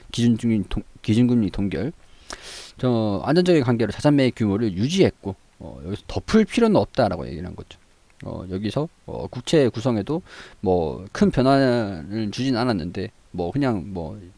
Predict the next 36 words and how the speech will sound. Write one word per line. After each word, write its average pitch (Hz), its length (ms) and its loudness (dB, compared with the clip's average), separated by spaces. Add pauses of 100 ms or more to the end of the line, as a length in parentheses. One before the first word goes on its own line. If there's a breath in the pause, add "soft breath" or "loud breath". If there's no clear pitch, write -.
좀 104 300 -8
"우리가 135 240 -2
계속 - 320 -6
하기는 190 200 2
힘들다. 180 720 2
근데 156 220 -6
니네 143 320 0
좀 117 240 -6
자립을 160 360 2
좀 127 160 -4
해라." 151 400 2
약간 113 240 -6
이렇게 131 380 -2
얘기를 113 320 -4
했지만, 117 400 -8 (400 soft breath)
어, - 240 -14 (140)
좀 78 180 -12
유지를 123 260 -4
하겠다라고 95 500 -4
결국엔 117 420 -4
얘기를 101 260 -6
했고, 120 260 -8 (680 loud breath)
근데 104 220 2
내년부터는 135 800 0
조금 92 200 -8
이게, 82 260 -8 (320 loud breath)
어, 73 100 -12
변화가 131 260 -4
좀 98 160 -10
있지 - 180 -12
않겠나. 95 440 -10 (1040)
그냥 117 160 -2
금리를 135 280 2
좀 95 140 -6
유지를 107 260 -2
했습니다. - 300 -10